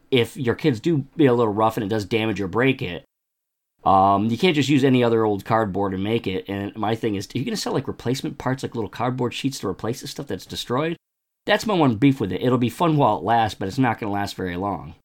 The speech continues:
But it's gotten really good reviews, so it's something to take, keep an eye out for, for at least for the kids ages six and up. So,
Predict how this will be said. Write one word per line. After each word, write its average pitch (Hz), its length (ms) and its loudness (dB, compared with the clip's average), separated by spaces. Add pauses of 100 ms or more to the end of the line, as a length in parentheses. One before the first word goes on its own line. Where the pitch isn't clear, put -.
(600)
But 139 280 2
it's 143 180 0
gotten 156 320 2
really 190 220 4
good 170 160 2
reviews, 143 440 2
so 120 360 0
it's 123 200 0
something 247 320 -2
to 220 60 -4
take, 196 240 -2
keep - 160 -10
an 151 80 -2
eye 214 160 0
out 110 160 -2
for, 110 160 -2
for 127 160 -2
at 135 60 2
least 180 140 -2
for 147 100 0
the 123 100 -2
kids 156 320 0
ages 139 340 2
six - 240 -2
and 135 120 0
up. 156 180 -2
So, 98 380 -4